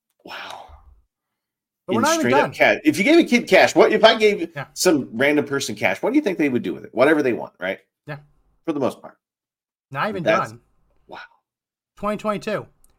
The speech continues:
Speaker 2: three hundred and sixteen million. This different year, new year, three hundred and sixteen million to Palestinians.
Speaker 1: So it's half a billion-ish in just
Speaker 2: Half a
Speaker 1: two
Speaker 2: billion
Speaker 1: years.
Speaker 2: just in the first two years. They haven't tallied up all of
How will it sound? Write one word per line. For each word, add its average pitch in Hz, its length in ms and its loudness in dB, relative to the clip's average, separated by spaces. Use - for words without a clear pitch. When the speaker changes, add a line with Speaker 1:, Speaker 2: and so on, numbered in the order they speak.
Speaker 2:
three 240 180 -10
hundred 226 160 -4
and 165 120 -12
sixteen 226 760 -8
million. 285 320 0
This 135 120 -12
different 254 300 -8
year, 262 320 -4
new 202 200 -6
year, 233 380 -6
three 190 100 -10
hundred 208 140 -8
and 160 100 -14
sixteen 190 720 -8
million 220 420 -4
to 139 80 -16
Palestinians. 139 720 -8
Speaker 1:
So - 180 -16
it's - 100 -18
half 98 220 -8
a 98 60 -8
billion-ish 82 720 -10
in 76 120 -18
just 69 160 -14
Speaker 2:
Half 185 140 -2
a - 40 -4
Speaker 1:
two - 60 -6
Speaker 2:
billion 202 220 -2
Speaker 1:
years. 156 80 -10
Speaker 2:
just 190 180 -12
in 196 80 -8
the 151 80 -8
first 180 400 -6
two 185 220 -12
years. 147 420 -14
They - 120 -6
haven't 214 420 0
tallied 202 420 0
up 170 300 -4
all 185 360 0
of 147 460 -6